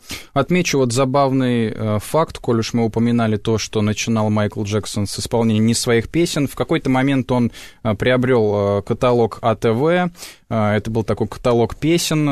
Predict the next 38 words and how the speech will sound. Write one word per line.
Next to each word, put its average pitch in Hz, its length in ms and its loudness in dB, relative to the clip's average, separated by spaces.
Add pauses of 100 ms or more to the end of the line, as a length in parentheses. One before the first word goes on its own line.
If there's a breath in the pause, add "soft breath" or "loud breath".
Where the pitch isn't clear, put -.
с - 100 -6
которого 123 360 0
он 123 120 0
потом 117 300 0
получал 117 420 0
регулярные 117 560 2
дивиденды, 113 800 0 (340 loud breath)
э, 110 80 -4
вот, 104 180 0
за 104 320 2
исполнение, 131 840 0
как 101 220 -2
обладатель 104 520 -2
авторских 120 580 -2
прав. 107 380 0 (360 loud breath)
И, 120 220 4
м, 107 360 2
на 110 260 0
мой 135 140 2
взгляд, 120 280 0
это 110 200 0
вот 110 240 -2 (260 loud breath)
тоже 135 200 0
такой 123 240 2
интересный 127 560 2
момент 117 320 2
в 113 40 -2
его 113 180 2
биографии. 107 840 2
Его 110 220 2
биография 113 580 2
не 113 320 2 (300 loud breath)
только 143 340 2
как - 180 -2
музыканта, 120 640 0
но 113 160 2
и 104 60 0
как 117 280 -2